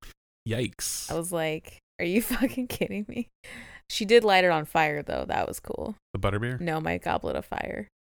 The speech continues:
Speaker 1: Okay.
Speaker 2: So I got, so I paid ten dollars to get in, like, adva-, like, V I P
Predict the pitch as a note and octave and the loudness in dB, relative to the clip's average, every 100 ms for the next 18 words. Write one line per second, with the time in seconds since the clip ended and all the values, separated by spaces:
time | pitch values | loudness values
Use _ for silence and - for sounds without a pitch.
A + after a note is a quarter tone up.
0 | _ _ G2+ - G2 G#3+ G#3 G3+ A3+ A3+ | _ _ -6 0 2 4 4 4 4 2
1 | A#3 G#3 A3 G#3+ G3+ G3 F#3+ F3 E3+ F3 | 0 0 0 -2 -2 -4 0 2 0 -2
2 | - E3 D#3 E3 E3 E3+ D#3+ D#3+ D#3+ D#3 | -4 -2 -2 0 -2 -2 -4 -4 -4 -4
3 | - D3+ D3 - - - D#3+ D#3+ E3 D#3+ | -2 -2 -2 -6 -18 -14 -6 -2 0 0
4 | D#3+ - D#3+ D#3 D#3 - | -2 -4 -6 -4 -8 -10